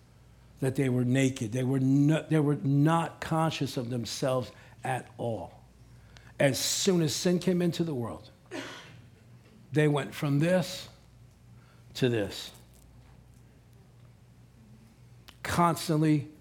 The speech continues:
worrying about self. Do you notice that every time many of us, when we're faced with challenge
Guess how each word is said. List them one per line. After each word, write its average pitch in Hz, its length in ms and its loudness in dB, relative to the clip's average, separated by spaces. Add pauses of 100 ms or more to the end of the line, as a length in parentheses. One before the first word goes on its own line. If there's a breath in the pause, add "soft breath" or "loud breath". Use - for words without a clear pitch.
(120)
worrying 139 340 0
about 127 260 -4
self. - 580 -8 (1200 soft breath)
Do 135 60 2
you 143 80 6
notice 165 320 4
that 165 100 0
every 165 180 2
time 160 300 2
many 156 220 4
of 139 80 2
us, 127 220 -4
when 131 140 0
we're 131 120 2
faced 147 380 -2
with 135 120 -4
challenge 123 800 -6